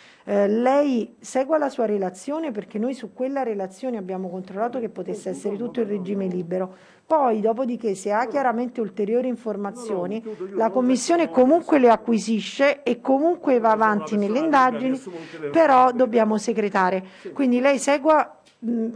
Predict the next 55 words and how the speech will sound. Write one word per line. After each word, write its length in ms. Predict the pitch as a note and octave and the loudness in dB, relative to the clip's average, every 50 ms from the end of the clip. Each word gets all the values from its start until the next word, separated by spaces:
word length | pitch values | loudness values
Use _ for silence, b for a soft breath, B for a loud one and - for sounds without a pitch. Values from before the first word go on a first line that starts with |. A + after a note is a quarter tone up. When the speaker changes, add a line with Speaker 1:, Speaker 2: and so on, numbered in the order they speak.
| - | -6
Speaker 1:
come 240 | - B3 A#3 A3+ A3+ | -4 -2 0 0 0
hanno 180 | A3 G#3+ A3 A3 | 0 0 0 -2
indicato 400 | G#3+ G#3 G#3+ G#3+ A3 G#3 G#3+ A3 | -2 -2 0 0 0 0 0 -2
Speaker 2:
Sì, 80 | A3 | -2
Speaker 1:
gli 20 | G#3+ | -4
Speaker 2:
sì, 0 | |
Speaker 1:
uffici, 360 | G3+ - - C4+ A#3 B3+ C4+ | -4 -4 -6 -6 -6 -4 -4
Speaker 2:
ma 140 | A#3+ A3+ A3 | -2 -2 -2
Speaker 1:
la, 80 | G3+ G3+ | -2 -2
Speaker 2:
io 60 | B3+ | -2
non 80 | G#3 - | -4 -4
Speaker 1:
la 80 | G3 F#3+ | -4 -6
Speaker 2:
voglio 240 | F3 E3+ D#3+ D#3+ | -6 -6 -6 -6
leggere 500 | D3+ D#3 D#3+ D3+ C#3+ - C#3+ D3+ C#3+ C#3+ | -6 -6 -8 -10 -12 -12 -12 -10 -10 -10
quello 160 | C3+ D#3 D#3 D3+ | -12 -12 -14 -14
che 80 | D3 | -16
scrive 240 | - - - - - | -18 -16 -12 -8 -6
Speaker 1:
No, 60 | C4 | -2
no, 180 | D4+ F#4 G4 G4+ | 0 0 2 2
Speaker 2:
Giacomo, 200 | F#4+ F#4+ E4 C#4+ | 2 0 2 2
Speaker 1:
vabbè, 220 | D#4 E4 E4+ E4 | 2 2 2 2
Speaker 2:
io 80 | D4+ C4 | 2 2
Speaker 1:
ma, 160 | B3+ A#3+ A#3+ | 2 0 0
Speaker 2:
mi 120 | A#3+ - | 0 0
Speaker 1:
ma 120 | B3+ B3+ B3+ | 0 2 4
Speaker 2:
pongo 200 | C4 C4 B3+ B3 | 4 2 2 2
Speaker 1:
perché 180 | - - C#4 | -2 -2 2
Speaker 2:
quello 160 | C4+ C4 C4 A3+ | 2 4 4 4
Speaker 1:
deve, 360 | C#4 C#4 B3+ C4 B3+ B3 B3+ - | 4 4 4 4 2 2 -2 -6
Speaker 2:
che, 120 | - E3+ | -10 -10
che 20 | D#3+ | -8
è 60 | C#3 D3 E3+ - - | -8 -10 -12 -14 -12
passato, 280 | C#3 C3+ - - A#3+ | -14 -14 -2 2 4
Speaker 1:
perché 240 | C4 - - - C#4+ | 4 4 4 2 2
Speaker 2:
basta. 140 | C#4+ A#3+ C#4+ | 4 4 4
Speaker 1:
dobbiamo 440 | B3 A3+ D4 D4 C#4+ C#4+ C#4+ C#4+ C#4 | 4 4 4 2 4 2 2 2 0
organizzare 680 | C4+ A#3+ B3+ C4 C4 C4+ B3+ G#3+ C4 C4+ C4 B3+ B3 | 0 0 0 0 0 0 0 0 2 2 2 2 0
bene 360 | A3 C#4 C4 B3 A3+ A3 G#3+ | 0 2 2 2 2 0 0
Speaker 2:
Sì, 40 | G#3 | 0
Speaker 1:
la, 380 | G#3 G3+ G3 G3 G3 F#3+ F#3+ G3 | -2 -2 -2 -2 -2 -4 -4 -4
Speaker 2:
sì. 60 | G3 | -4
Speaker 1:
la 100 | G3 G3 G3+ | -4 -6 -6
sua, 220 | - G#3+ G3 F#3 | -6 -6 -6 -4
a, 360 | F3+ F#3 F#3 F3+ F3+ - - - | -4 -4 -4 -6 -8 -8 -10 -8
Speaker 2:
Adesso 240 | - - G#3+ - A#3+ | -6 -6 -4 -4 -4
Speaker 1:
a 200 | - - C4 A#3 | -2 -2 -4 -4
sostegno 920 | - - - C#4 - - - D#4 D4+ E4 F4 F4 F4 E4+ E4 D4+ C#4+ C4+ | -4 -2 -2 -2 -2 -2 -2 0 2 2 2 2 0 0 2 2 2 4
e 80 | C4 B3+ | 4 2
a 100 | B3 A#3 | 2 0
tutela 420 | A#3+ B3+ A3 A3+ A3+ G#3 G#3+ G#3 | -2 -4 -4 -2 0 0 0 0
Speaker 2:
guarda, 60 | G#3 | 0
Speaker 1:
di 80 | G#3+ G3 | -2 -4
Speaker 2:
signor 160 | G#3 F#3 F3 | -4 -6 -6
Speaker 1:
tutti. 160 | - F3 D3+ | -6 -10 -14
Speaker 2:
Presidente. 440 | - D#3 C#3 C3+ B2 G3+ - _ | -14 -12 -12 -12 -14 -16 -18 _